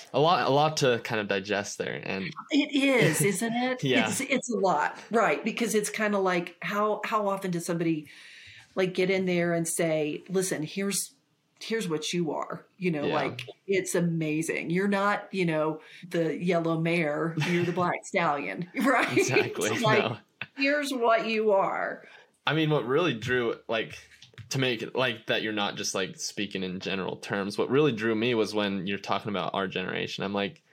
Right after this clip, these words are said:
Speaker 1: I've actually talked about that so much when I'm like, "Look, our generation has so much information.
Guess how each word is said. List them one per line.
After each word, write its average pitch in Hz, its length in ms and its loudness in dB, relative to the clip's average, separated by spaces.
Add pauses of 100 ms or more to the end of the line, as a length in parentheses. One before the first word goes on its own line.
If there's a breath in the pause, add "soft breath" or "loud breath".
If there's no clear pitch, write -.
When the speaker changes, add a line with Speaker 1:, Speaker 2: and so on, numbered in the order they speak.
(420 soft breath)
Speaker 1:
I've 147 220 4
actually 131 300 0
talked 107 300 0
about 98 220 0
that 92 220 -2
so - 400 0
much 87 340 -2
when 92 80 -4
I'm 95 100 -4
like, 90 280 -4
"Look, 110 260 -2
our 139 140 2
generation 117 480 0
has 101 260 -2
so - 380 0
much 123 240 0
information. 117 720 -4